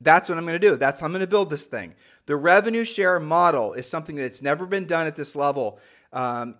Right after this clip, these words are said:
and it's something that's making many, many agents independently wealthy faster than they can possibly imagine. It is the greatest business opportunity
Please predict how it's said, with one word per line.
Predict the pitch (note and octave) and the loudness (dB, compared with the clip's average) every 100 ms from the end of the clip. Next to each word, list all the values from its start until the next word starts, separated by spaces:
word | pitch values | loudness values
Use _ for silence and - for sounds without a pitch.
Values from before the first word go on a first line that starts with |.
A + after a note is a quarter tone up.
| - | -2
and | C#3 C3 C3 C3+ | 0 0 -4 -6
it's | C#3 - | -6 -4
something | F3+ F3 F3+ | -6 -6 -8
that's | D#3 - | -10 -10
making | C#3+ D3 D3+ C3 C3 | -8 -8 -8 -12 -12
many, | C#3+ F3+ G#3 | -6 -2 -2
many | G3+ F3+ E3+ C#3 | -2 -4 -4 -2
agents | C#3 C#3 C3 | -2 -4 -10
independently | C#3+ C#3 C3+ C#3 C3+ A#2+ B2+ | -10 -10 -10 -10 -8 -8 -4
wealthy | B2 A#2+ A#2+ | -4 -4 -6
faster | A2+ C#3+ C#3 D3 | -2 0 0 -2
than | C3 | -8
they | |
can | A2+ A#2 | -8 -10
possibly | B2+ A#2 - A2 | -8 -10 -10 -12
imagine. | G#2+ G#2+ G2 E2 _ _ _ | -10 -10 -12 -18 _ _ _
It | F3+ G#3+ | 2 4
is | G#3+ A3 E3+ | 4 2 2
the | |
greatest | D#3+ C3+ D3+ E3+ F#3+ - - A#2 | -8 -4 -2 0 0 -4 -12 -6
business | D#3+ D#3+ D#3 C3 | -4 -4 -4 -4
opportunity | C3+ C3 B2+ C3+ A#2+ A#2 A2 | -4 -4 -10 -10 -10 -10 -12